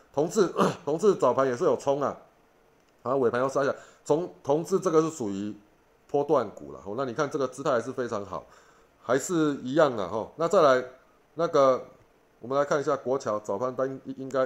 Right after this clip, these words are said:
应该是在这一段，然后凯美、嘉邦、君豪，大概是这样。OK，好，那再来，我们来看一下我们尾盘还有什么标的哈。尾盘你看就精彩，也是我们机器人启动了。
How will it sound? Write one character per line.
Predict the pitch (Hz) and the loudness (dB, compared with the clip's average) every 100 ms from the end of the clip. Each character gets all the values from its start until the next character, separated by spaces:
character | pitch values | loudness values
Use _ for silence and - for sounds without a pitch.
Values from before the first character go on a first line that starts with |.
| - | -2
应 | 135 | -6
该 | 135 131 | -4 -4
是 | 131 | -4
在 | 127 120 | -4 -4
这 | 123 | -6
一 | 110 107 | -8 -8
段， | 117 95 | -6 -4
然 | 117 | -2
后 | 135 | -4
凯 | - 120 | -2 -4
美、 | 104 | -4
嘉 | 95 117 | -4 -2
邦、 | 113 110 110 | -2 -4 -6
君 | 113 101 | -14 -12
豪， | 73 | -10
大 | 120 117 | -6 -4
概 | 110 | -4
是 | 104 | -6
这 | 101 95 | -6 -6
样。 | 82 - _ _ _ | -8 -14 _ _ _
OK， | 117 175 196 - - _ | 2 4 4 2 -20 _
好， | 131 | 2
那 | 180 220 | 4 8
再 | 247 | 8
来， | 175 165 170 - - _ _ - | 8 6 0 -12 -20 _ _ -6
我 | 156 | 4
们 | 185 | 4
来 | |
看 | 190 226 202 | 6 4 4
一 | 170 | 2
下 | 165 202 160 | 4 6 6
我 | 131 | 4
们 | 135 147 | 2 2
尾 | 139 135 | 2 4
盘 | 147 147 | 4 4
还 | 160 | 4
有 | 165 | 4
什 | 151 | 2
么 | 110 | -2
标 | 131 131 | 2 2
的 | 131 104 | 0 -8
哈。 | 92 85 | -6 -4
尾 | 113 | 0
盘 | 127 | 0
你 | 127 | 0
看 | 160 | -2
就 | 156 | -2
精 | - 175 180 | -4 -8 0
彩， | 127 | 0
也 | 110 | 2
是 | |
我 | 147 | -2
们 | 120 | -4
机 | |
器 | 135 135 | -6 -6
人 | 117 | -8
启 | - | -10
动 | 104 110 | -6 -4
了。 | 95 | -4